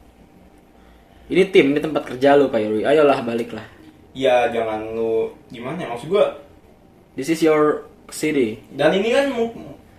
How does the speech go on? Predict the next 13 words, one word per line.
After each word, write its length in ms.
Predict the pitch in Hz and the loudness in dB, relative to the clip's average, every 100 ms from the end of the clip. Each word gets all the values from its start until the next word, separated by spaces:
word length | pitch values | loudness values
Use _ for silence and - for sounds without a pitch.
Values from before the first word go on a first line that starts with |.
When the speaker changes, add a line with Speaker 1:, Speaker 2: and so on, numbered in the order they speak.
| - | -4
Speaker 2:
lu 60 | 214 | 2
kan 240 | 294 269 | 2 4
nggak 140 | 190 185 | 6 6
bakal 320 | 185 190 190 | 8 8 6
tahu 140 | 285 160 143 | 0 0 2
bakal 320 | 139 139 139 | 2 4 4
jadi 160 | 135 | 0
juara 320 | 131 131 131 - | -2 0 0 0
kapan. 480 | 123 123 120 117 113 - | -4 0 -2 -2 -6 -16
Speaker 1:
Nah. 240 | 110 107 - - - - - - - - | -14 -14 -14 -16 -20 -20 -20 -20 -20 -4
Speaker 2:
Lu 160 | 202 226 | 0 2
Speaker 1:
Emang, 80 | 180 | 2
Speaker 2:
te-, 160 | 196 | 0